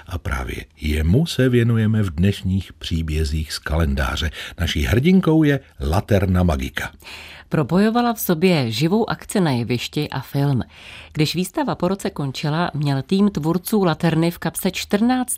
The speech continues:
Speaker 2: nabídek na hostování anebo udělení licence.
Speaker 1: Laterna ovšem zamířila do Prahy a bylo jasné, že úspěšný projekt je potřeba zachovat. Svůj zájem na tom ostatně mělo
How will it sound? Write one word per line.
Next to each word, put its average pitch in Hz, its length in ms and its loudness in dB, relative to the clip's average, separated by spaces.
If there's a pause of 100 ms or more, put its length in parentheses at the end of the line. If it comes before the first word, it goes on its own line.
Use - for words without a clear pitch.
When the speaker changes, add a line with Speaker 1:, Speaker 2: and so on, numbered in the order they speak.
Speaker 2:
nabídek 170 680 0
na 151 140 2
hostování 127 800 0
anebo 170 320 -2
udělení 175 560 0
licence. 147 560 -4 (600)
Speaker 1:
Laterna 170 540 2
ovšem 135 560 0
zamířila 95 600 2
do 76 200 -4
Prahy 80 580 -2 (320)
a 80 80 -4
bylo 92 240 0
jasné, 82 560 -2
že 67 180 -6
úspěšný 82 600 -6
projekt 127 500 -2
je 110 100 -2
potřeba 80 460 -4
zachovat. 71 460 -6 (640)
Svůj 123 320 4
zájem 160 440 4
na 156 100 4
tom 156 240 0
ostatně 143 440 0
mělo 131 360 2